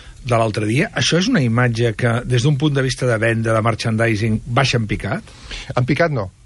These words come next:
Speaker 2: Això és un desastre a mig termini. Al, al futbol, ho vam, ho vam aprendre aquests anys, les coses no passen im-, immediatament. Tu perds, o fa, no fas les coses bé, i ho comences a notar al cap de dos anys.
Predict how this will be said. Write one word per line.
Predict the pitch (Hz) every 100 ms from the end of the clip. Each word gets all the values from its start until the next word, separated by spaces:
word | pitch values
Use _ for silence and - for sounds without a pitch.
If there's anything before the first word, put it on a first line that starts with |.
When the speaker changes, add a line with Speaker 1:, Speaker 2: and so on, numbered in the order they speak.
| - -
Speaker 2:
Això | 123 123 147
és | 190
un |
desastre | 139 120 135 - 180 - - -
a | 131
mig | 139 151 -
termini. | 117 117 107 101
Al, | 135 127 120
al | 123
futbol, | 147 127 156 202
ho | 117
vam, | 120 123
ho | 107
vam | 123 123
aprendre | 117 110 135
aquests | 113 110
anys, | 147 - -
les | 123 -
coses | 160 165
no | 143 127
passen | 131 127
im-, | 117 107
immediatament. | 113 113 107 101 101 98
Tu | 165 175 -
perds, | 139 180 - - - - - -
o | 104
fa, | 147 135
no | 143
fas | 156
les | 131
coses | 139 127 110
bé, | 156 -
i | 135
ho |
comences | 135 139 175
a | 156
notar | 131 156
al | 160
cap | 139 123
de | 117
dos | 113
anys. | 110 98 107